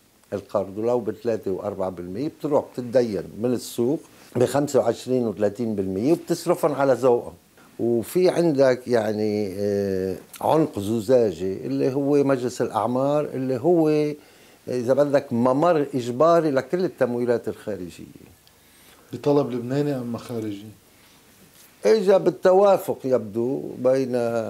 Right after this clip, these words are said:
Speaker 1: بين البنك الدولي وبين الإدارة الجديدة للرئيس الحريري، وتم تقوية صلاحيات مجلس الإعمار.
Speaker 2: قرم يؤكد أن معظم المساعدات لها أهداف سياسية، فهي لا تعطى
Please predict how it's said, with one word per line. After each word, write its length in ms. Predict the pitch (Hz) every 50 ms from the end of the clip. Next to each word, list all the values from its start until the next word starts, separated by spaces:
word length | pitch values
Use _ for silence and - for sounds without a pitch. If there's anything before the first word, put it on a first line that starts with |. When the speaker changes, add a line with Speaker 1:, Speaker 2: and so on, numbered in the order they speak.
| 107 107 104 104 101 98 98 98 92 92 87 85 82 - - 95 110
Speaker 1:
بين 240 | 127 139 139 135 123
البنك 360 | 120 117 113 127 127 120 -
الدولي 600 | 117 104 104 123 127 131 127 123 131 131 131 135
وبين 420 | 131 123 113 117 123 127 120 117 113
الإدارة 800 | 110 110 110 110 110 107 101 - 117 110 113 127 123 120 113 107
الجديدة 560 | 95 95 104 104 98 107 120 117 104 107 104
للرئيس 560 | 95 98 95 95 101 95 - 101 92 - -
الحريري، 520 | 87 80 - - 90 85 90 95 117 123
وتم 480 | 139 139 131 127 - - 147 143 135 120
تقوية 540 | - - 170 - - - 117 110 98 92 90 -
صلاحيات 680 | - 110 98 92 - - 107 107 107 117 110 - -
مجلس 380 | 95 101 92 92 90 - - 98
الإعمار. 540 | 85 - 87 82 80 82 87 82 82 95 - - - - -
Speaker 2:
قرم 260 | 240 240 214 190 175
يؤكد 360 | 180 196 202 - - 175 156
أن 140 | 170 160 156
معظم 380 | 156 160 170 170 156 151 160
المساعدات 760 | 151 147 143 131 - - 160 147 143 143 147 156 151 - -
لها 260 | 151 135 143 143 127
أهداف 400 | 135 131 151 160 147 - 143 127
سياسية، 760 | - - 139 131 127 120 - - 135 123 120 117 113 95 90 87
فهي 300 | - 123 117 131 131 127
لا 140 | 131 127
تعطى 500 | 123 - 175 170 156 - - 151 143 131